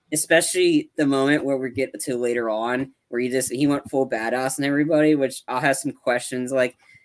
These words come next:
we'll get to th-, when we get to that portion, but he was great in this. Like, he was, he brought, he was funny in a movie that had a lot of tension with it. He was the kind of comic relief. He's like, "Man, I, I read your file,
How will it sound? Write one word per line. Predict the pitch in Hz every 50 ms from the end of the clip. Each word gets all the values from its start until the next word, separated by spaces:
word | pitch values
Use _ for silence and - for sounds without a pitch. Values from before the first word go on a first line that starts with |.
| _ - - - -
we'll | 151 165 165
get | 175 185 170 - -
to | 175
th-, | - 139
when | 147 143
we | 143 135
get | 131 135 135 -
to | -
that | 123 120 120 113 - _
portion, | - 143 143 147 147 - - 123 110 107 107 110 _
but | - 117 117 113 110 104 - _ -
he | - 196 202
was | 190 151
great | - - 135 127 131 135
in | 127
this. | 123 120 120 - -
Like, | 117 -
he | - - 175
was, | 156 - - - - - - - -
he | 214 220
brought, | 214 247 254 233 - -
he | 185 220 208
was | 208 -
funny | - - - - 156 143 156 190 214 233 247 247 - _ _ _ _ _ -
in | 165
a | 156 151
movie | 156 165 170 175
that | 165 160
had | 160 185 170 160
a | 151
lot | 143 147 147 156
of | 139 -
tension | - - - 123 139 151 - 185 175 175
with | 180 190 185 - 196
it. | 175 156
He | 165 170
was | 180 170
the | - 170
kind | - - 151 156 160
of | 156
comic | 156 - 147 151 160 156 -
relief. | 123 127 127 135 147 151 151 151
He's | - 139 143
like, | 139 131 127 - _ - _ _ _ - - - - - - - -
"Man, | - - 180 381 339 135 113 - - _ _ _ -
I, | 139 160 175
I | 147 160 165 160 156
read | 151 196 202 - -
your | 170 151
file, | - - 180 160 160 160 143 120 104 -